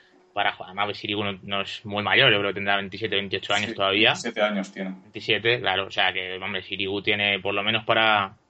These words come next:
Speaker 1: para afrontar estas dos próximas citas, Francia-Rusia, de sobra. Y yo creo que además es el que más experiencia tiene y, y el de más calidad.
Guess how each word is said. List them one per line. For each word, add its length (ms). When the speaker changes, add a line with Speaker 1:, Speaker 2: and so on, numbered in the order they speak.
Speaker 1:
para 160
afrontar 400
estas 580
dos 240
próximas 440
citas, 320
Francia-Rusia, 1040
de 100
sobra. 360
Y 100
yo 120
creo 140
que 60
además 300
es 60
el 120
que 100
más 140
experiencia 500
tiene 400
y, 260
y 100
el 100
de 120
más 180
calidad. 400